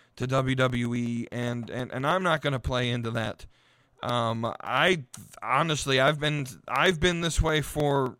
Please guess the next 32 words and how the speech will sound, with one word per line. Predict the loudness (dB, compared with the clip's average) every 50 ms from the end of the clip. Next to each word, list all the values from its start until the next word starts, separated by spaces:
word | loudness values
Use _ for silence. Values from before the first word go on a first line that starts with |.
| _
years. | -12 -8 -6 -2 2 4 6 6 6 6 4 2 -2 -10 _ _ _ _ _
I | -4 0 2 4
want | 4 4 2
M | 2 0 2
J | 2 2 4 4
F | 2 2 0
to | -4 -8
stay | -8 -4 -2 0 0 0
in | 0 -2
A | -2 -4
E | -4 -6
W. | -6 -6 -6 -6 -8 -8 -10 -12 -14 _ -20 -20 -20 _ _
He's | -10 -8 -6 -4
a | -4 -6
draw. | -6 -6 -4 -2 0 2 4 4 4
It | 2 0 -4 -8
keeps | -10 -10 -10 -10 -10 -4 -2
A | 0
E | 0 0 0 0
W | 2 2 2 2 0 -2 -2 -4 -4 -6
somewhat | -6 -4 -2 0 0 0 0 0 -2 -2 -2 0
relevant. | 0 2 2 2 2 0 0 -2 -4 -4 -8 -12 -20 -20 -20 -20 _ _ _ _ _ -4
Um, | 0 0 2 2 2 0 0 -2 -4 -6 -8 -10
it | -10 -10 -6 -4 -4 -4 0
gives | 2 2 2 2 2 0
me | 0 0 0 0
something | 0 0 0 -2 -2 -2 -4 -8 -4
to | -2 0
watch | 0 2 2 2 2 2 0 -4 -8 -4
on | -2 0 0 0 0
the | -4
competition | -4 -4 -2 -2 -2 -2 -4 -6 -4 -4 -4 -4 -2 -4 -4 -4